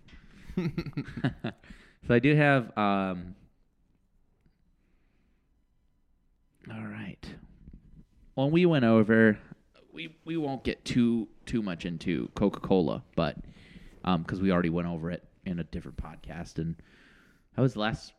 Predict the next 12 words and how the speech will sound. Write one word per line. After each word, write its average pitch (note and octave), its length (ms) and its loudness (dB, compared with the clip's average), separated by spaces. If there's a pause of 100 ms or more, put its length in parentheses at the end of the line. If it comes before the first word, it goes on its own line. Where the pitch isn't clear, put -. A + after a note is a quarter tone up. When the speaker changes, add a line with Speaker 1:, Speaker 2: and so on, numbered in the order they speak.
Speaker 2:
last - 200 -6
podcast, F#3 420 -12
right? F#3+ 180 -10 (200)
Episode A2 240 -8
five? A#2+ 240 0
Speaker 1:
Uh, A#2+ 720 0
yeah. C3+ 140 -2 (680)
Speaker 2:
Cool. C#3 280 -4
Speaker 1:
Yep. C3 140 -4 (340)
Speaker 2:
So B2 140 6
we C#3+ 160 6
actually, A#2+ 460 -4